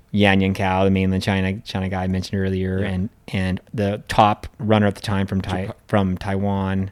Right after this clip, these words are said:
Speaker 1: It was later with Kawaraki from Japan.
Speaker 2: Kawaraki,
Speaker 1: Yeah.
Speaker 2: I was thinking,
Speaker 1: This
Speaker 2: yeah.
Speaker 1: was the, that first year, right? And
Speaker 2: Yeah.
Speaker 1: that I did it. And, um, but what, what saved me for sure was those three long runs I did. I did, like, a four hour, a six hour, and a four hour,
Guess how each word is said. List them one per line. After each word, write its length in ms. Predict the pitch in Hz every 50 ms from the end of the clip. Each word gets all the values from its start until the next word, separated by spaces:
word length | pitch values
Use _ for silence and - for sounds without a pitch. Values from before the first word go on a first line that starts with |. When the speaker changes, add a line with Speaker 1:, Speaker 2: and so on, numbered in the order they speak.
| _ - - - _ -
Speaker 1:
It 40 | -
was 100 | 123 123
later 320 | 127 131 135 131 123 117 110
with 240 | 104 104 95 95 -
Kawaraki 540 | - 104 101 98 95 95 95 - 95 98 104
from 120 | 104 95
Japan. 260 | - - 104 104 95 98
Speaker 2:
Kawaraki, 200 | 92 90 87 95
Speaker 1:
Yeah. 160 | 92 90 -
Speaker 2:
I 20 | 87
was 80 | 90 -
thinking, 340 | 90 90 87 87 78 80
Speaker 1:
This 120 | 80 131 - 127
Speaker 2:
yeah. 40 |
Speaker 1:
was 80 | 120 110
the, 220 | - 104 98 98 - 156
that 240 | 110 104 - -
first 280 | - 117 117 113 - -
year, 180 | 92 80 80 - -
right? 260 | 101 92 95 113 - -
And 120 | 110 101 95
Speaker 2:
Yeah. 60 | 98
Speaker 1:
that 160 | 101 - 95 92
I 60 | 92
did 120 | 92 95 92
it. 80 | 101 120 110
And, 220 | 104 98 95 95 - - - - - - - - - - - - -
um, 500 | 110 107 104 101 98 95 95 92 95 95 - _ _ _ _ _ _ _ _ _ _ _ _ _ _ _ - - -
but 120 | 156 147
what, 280 | 135 127 135 127 - -
what 280 | 175 120 120 123 110 -
saved 340 | - - 127 143 156 139
me 260 | 120 113 110 107 110 110
for 160 | - - 113
sure 380 | - - - 208 196 127 107
was 300 | 104 107 107 104 104 101
those 240 | - 117 113 110 -
three 300 | - 123 131 143 143 143
long 320 | 135 131 127 127 131 127 123
runs 260 | 131 135 131 123 113
I 100 | 104 98
did. 400 | 98 101 95 92 95 104 127 139
I 60 | 117
did, 100 | 107 104
like, 140 | 104 95 -
a 40 | 101
four 280 | - - 135 135 131
hour, 280 | 127 123 127 135 127 110
a 60 | 101
six 260 | - - 110 - -
hour, 180 | 123 113 110 107
and 80 | 98 98
a 20 |
four 220 | 92 - 104 101 92
hour, 300 | 90 87 85 87 95